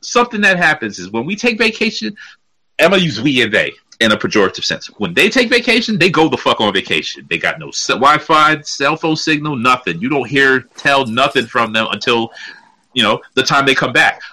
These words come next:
Oh, and then they got the super, you know, they're super tan, they're super red or whatever. And, and, you know, "How was your vacation?" They got the photos. When we go on vacation,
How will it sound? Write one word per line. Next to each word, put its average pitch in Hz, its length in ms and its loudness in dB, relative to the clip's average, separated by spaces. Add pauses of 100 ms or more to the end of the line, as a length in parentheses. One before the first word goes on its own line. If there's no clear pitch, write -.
Oh, 226 280 4
and 131 120 0
then 135 80 0
they 131 120 0
got 127 160 -2
the - 80 -14
super, 117 480 -4
you 120 100 -2
know, 98 100 -4
they're 104 120 -2
super - 260 -10
tan, 110 560 2
they're 80 220 -4
super - 260 -8
red 107 400 2
or 104 60 2
whatever. 107 560 2 (340)
And, 98 260 2
and, 98 160 -2
you 101 120 0
know, 110 60 -4
"How 359 260 0
was 359 100 4
your 339 100 0
vacation?" 359 540 2
They 98 100 0
got 92 140 0
the 95 80 -10
photos. 80 420 0 (640)
When 147 140 -12
we 208 160 2
go 277 160 8
on 269 80 6
vacation, 277 560 2